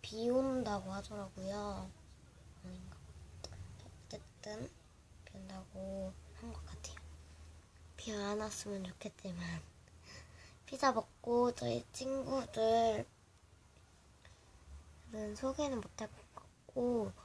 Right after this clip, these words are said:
친구들 오기 전에는 찍을 수 있을 것 같아요. 그리고, 어, 제가 지금 배가 고픈데, 지금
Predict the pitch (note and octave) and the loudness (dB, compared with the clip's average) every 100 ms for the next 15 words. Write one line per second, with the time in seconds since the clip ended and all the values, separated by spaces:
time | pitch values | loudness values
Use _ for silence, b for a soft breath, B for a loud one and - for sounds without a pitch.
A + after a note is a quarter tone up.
0 | B B - D4 C#4 G#3+ G3+ G#3 G#3+ A3 | B B -6 0 2 2 4 4 4 4
1 | G3 G3 G3 G#3+ G#3 F#3+ F#3+ F#3+ F#3 G3 | 2 2 2 2 2 2 2 2 0 -4
2 | - - C4 C#4 C4+ - G3 - - - | -12 -2 0 4 2 2 -8 -10 -12 -20
3 | - - - - - - - - - - | -20 -20 -20 -18 -18 -20 -20 -20 -20 -20
4 | - - - - - - - - - - | -20 -20 -20 -20 -20 -20 -20 -20 -20 -20
5 | - - - - - - - - - - | -20 -20 -20 -20 -20 -20 -20 -20 -20 -20
6 | - - - - - - - - - - | -20 -20 -20 -20 -20 -20 -20 -20 -18 -18
7 | - - - - - - - - - - | -16 -16 -16 -16 -16 -18 -18 -18 -18 -16
8 | - - - - - C4 C#4 - - - | -16 -16 -16 -12 2 4 4 0 -14 -18
9 | - - - - - - - - - - | -18 -18 -18 -18 -18 -20 -18 -16 -14 -14
10 | - - - - - B B B B - | -14 -14 -14 -14 -16 B B B B -2
11 | G#3+ G#3+ - - - A#3 A3+ - A3 - | -2 0 -2 -2 -2 -2 -2 0 -2 2
12 | A3+ G#3+ - G#3+ B3 A#3 - - - - | 2 2 0 0 2 2 0 -6 -6 -4
13 | - B3 A3+ G#3+ G#3 G#3+ G3+ F#3 F3+ - | 0 2 6 6 6 6 4 2 -2 -4
14 | G#3 - G#3 G3+ - | -8 -4 -2 -2 -4